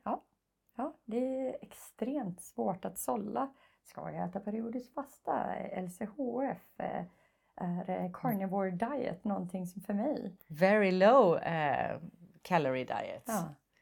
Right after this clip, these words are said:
Speaker 2: Femhundra kalorier per dag, är det något för mig? Nej! Direkt, svält inte. Det är direkt kontraproduktivt och det straffar dig. Din kropp kommer straffa dig upp till ett år.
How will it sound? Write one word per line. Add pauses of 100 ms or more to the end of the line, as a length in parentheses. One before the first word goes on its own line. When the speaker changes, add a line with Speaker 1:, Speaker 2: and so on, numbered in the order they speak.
(460)
Speaker 2:
Femhundra
kalorier
per
dag,
är
det
något
för
mig?
Nej! (600)
Direkt, (440)
svält
inte. (180)
Det
är
direkt
kontraproduktivt
och
det
straffar
dig.
Din
kropp
kommer
straffa
dig
upp
till
ett
år.